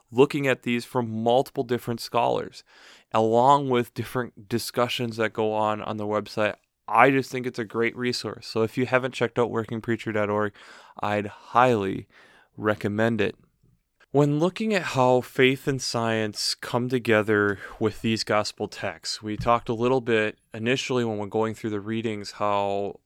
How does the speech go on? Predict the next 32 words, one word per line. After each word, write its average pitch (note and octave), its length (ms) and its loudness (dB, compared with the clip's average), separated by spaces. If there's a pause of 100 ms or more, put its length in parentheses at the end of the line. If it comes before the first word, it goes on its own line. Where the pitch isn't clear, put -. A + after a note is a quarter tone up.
(120)
silver C#3 400 2
being A2+ 280 -4
tried A2 680 4 (540)
is G2+ 640 0 (180)
relatable B2+ 500 2
a G#2+ 260 2
little A#2+ 180 2
bit A2 260 0
to G#2 220 -4
our G2+ 220 0
own G#2+ 240 -2
lives G2+ 440 0
and G2+ 140 -10
how G2+ 460 0
God C3 360 8
works A#2+ 300 0
with A#2 180 -4
us G2+ 220 -2
to - 80 -12
help G#2+ 300 -2
us G#2 100 -4
precipitate - 880 -6 (100)
out A2 440 2 (500)
the G2+ 520 -6 (220)
impurities A#2+ 920 -2
within G#2 280 -6
ourselves. G2+ 720 -6 (840)
But C#3 100 2
I D3 80 6
really F3 400 4
want G3+ 200 0
to D#3 100 0